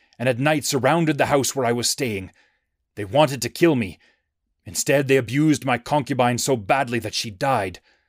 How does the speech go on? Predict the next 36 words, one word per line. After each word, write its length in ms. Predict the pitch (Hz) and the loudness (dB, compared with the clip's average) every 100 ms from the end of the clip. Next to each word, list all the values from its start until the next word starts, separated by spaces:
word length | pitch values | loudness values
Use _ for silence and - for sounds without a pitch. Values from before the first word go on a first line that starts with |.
| _ _ _ _ | _ _ _ _
I 120 | 92 | -16
took 240 | 87 117 - | -8 -8 0
hold 200 | 143 151 | 2 2
of 80 | 117 | 2
my 140 | 117 | 0
concubine 680 | - 143 120 127 117 120 117 - - | 0 -2 -2 0 2 2 -2 -10 -4
and 180 | 127 - | -4 0
carved 420 | 151 185 226 - | 4 6 6 4
her 140 | 180 | 2
up 200 | 113 - - - - | 2 -4 -20 -12 -4
and 140 | 131 | 0
sent 240 | - 190 - | 2 2 0
the 80 | |
pieces 460 | 117 196 185 208 190 | -4 -2 0 0 0
throughout 340 | 139 151 175 | 4 6 6
the 80 | 156 | 2
territory 520 | - 170 170 - 151 | 0 4 4 6 4
occupied 560 | 147 143 160 127 147 123 | 4 2 -2 0 0 2
by 160 | 135 143 | 0 2
Israel, 480 | 180 107 120 104 - _ _ _ _ _ | 0 2 0 0 -6 _ _ _ _ _
because 260 | 98 120 113 | -6 -6 -2
they 120 | 120 | -2
committed 440 | 135 123 131 120 | -2 0 2 2
such 200 | - 135 | 2 2
an 100 | 143 | 2
unthinkable 640 | 139 120 180 170 160 139 131 | 0 0 0 0 0 2 0
atrocity 540 | - 147 127 123 117 | 0 -2 -2 -4 -6
in 80 | 117 | -4
Israel. 520 | 151 120 117 98 - _ _ _ _ _ _ | -4 -4 -4 -6 -8 _ _ _ _ _ _
All 360 | 143 151 160 151 | 4 6 6 4
you 440 | 113 160 165 165 165 | 2 2 4 4 4
Israelites, 640 | 175 151 135 117 - - _ _ _ | 4 4 0 0 -2 -6 _ _ _
make 260 | - 175 - | 0 2 2
a 80 | 208 | 2
decision 540 | 214 - - 240 151 | 0 0 0 -2 -2
here." 400 | 123 135 110 - | -2 0 0 -2